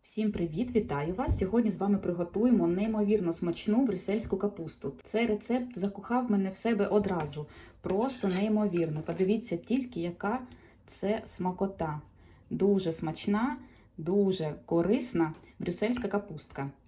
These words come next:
Давайте готувати. Так, в мене тут така гарна сіточка, пів кіло капустки. Зараз я поставила водичку, вона в мене вже закипає. Я гарненько її підсолюю і прям сюди висипаю нашу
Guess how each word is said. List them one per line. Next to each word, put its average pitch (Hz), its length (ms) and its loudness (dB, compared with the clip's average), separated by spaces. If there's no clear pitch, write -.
Давайте 190 400 0
готувати. 185 580 -2
Так, 170 260 -8
в - 20 4
мене 294 240 8
тут 233 260 2
така 196 280 2
гарна 185 340 2
сіточка, 277 560 -2
пів 240 220 2
кіло 240 380 4
капустки. 240 600 0
Зараз 277 320 4
я 220 140 4
поставила 208 480 4
водичку, 196 520 2
вона 233 220 4
в 233 60 4
мене 196 220 6
вже 170 160 0
закипає. 170 840 2
Я 226 160 6
гарненько 208 600 6
її 170 120 2
підсолюю 202 680 6
і 339 80 2
прям 262 380 6
сюди 196 460 2
висипаю 247 720 0
нашу 269 420 4